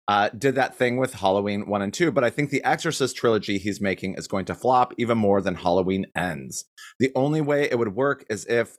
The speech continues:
he gags us on our seats and they come up with something so haunting, so chilling, something not done before.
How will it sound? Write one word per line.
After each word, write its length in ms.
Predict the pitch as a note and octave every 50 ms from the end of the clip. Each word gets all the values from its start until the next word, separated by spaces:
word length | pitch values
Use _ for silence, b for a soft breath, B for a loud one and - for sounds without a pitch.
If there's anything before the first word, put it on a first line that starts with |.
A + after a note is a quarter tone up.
| _
he 600 | - - - A2 A#2 A2+ A2+ A2 A2 A2 G#2+ G#2+ G#2 - _ _ _ _ _ G#2 G2+
gags 600 | F#2+ A#2+ B2 B2+ C3 C3+ C3+ C3 C3 A#2+ A2 -
us 260 | G2 G#2 G2+ G2 - -
on 120 | - G#2 G2+
our 140 | G2 G2+
seats 500 | G2 - - - A#2+ F#2+ B1 - - - - -
and 380 | A2+ A2+ A2 G#2+ G#2+ G#2 G2+
they 260 | F2 G2+ A2 G#2 G2+
come 320 | G2+ - - - E3 E3 - -
up 200 | C#3 C3 C3+ -
with 140 | B2 B2 A#2
something 360 | - - C3 B2 - A#2 A2+
so 240 | G#2+ - - C3+ E3
haunting, 400 | D#3+ D3+ C3+ B2+ B2 - C3 B2
so 180 | A#2 - C3 C3
chilling, 420 | C3 - - C3 A2+ G#2+ G2+ G2+
something 360 | F#2+ - A2 G#2+ - A2 G#2+
not 260 | G#2+ A2+ B2 - C#3 -
done 220 | D#3+ E3 F#3 F3+
before. 560 | D#3+ D3+ - - G2 F#2 F#2 F#2 F2+ F2 -